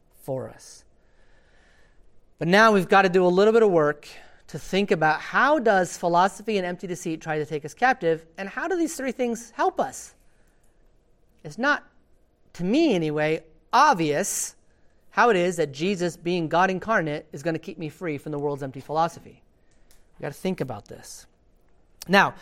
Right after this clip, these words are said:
you remember that we said the philosophy that seeks to take us captive is a philosophy of how to live our lives so that we are acceptable to God,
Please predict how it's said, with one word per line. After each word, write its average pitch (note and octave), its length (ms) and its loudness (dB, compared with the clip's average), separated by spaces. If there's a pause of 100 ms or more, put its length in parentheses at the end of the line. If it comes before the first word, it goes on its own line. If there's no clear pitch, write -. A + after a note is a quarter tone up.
(280)
you F#3 120 4
remember B3 440 6
that A3 160 4
we A3+ 100 4
said A3+ 200 4
the G3+ 80 4
philosophy A3 540 4
that A#3 120 4
seeks A#3 280 -2
to A#3 80 2
take A3 260 2
us A3 80 -2
captive G3+ 440 2
is F#3 120 4
a F#3 60 2
philosophy G3+ 640 4
of F3+ 80 0
how C#4 300 2
to F4 60 2
live D4+ 160 4
our C#4 120 6
lives F#3+ 560 4 (500)
so G#3 140 4
that A#3 120 8
we A3 140 6
are G#3 120 8
acceptable D4 600 0
to C4 140 -6
God, G#3+ 480 4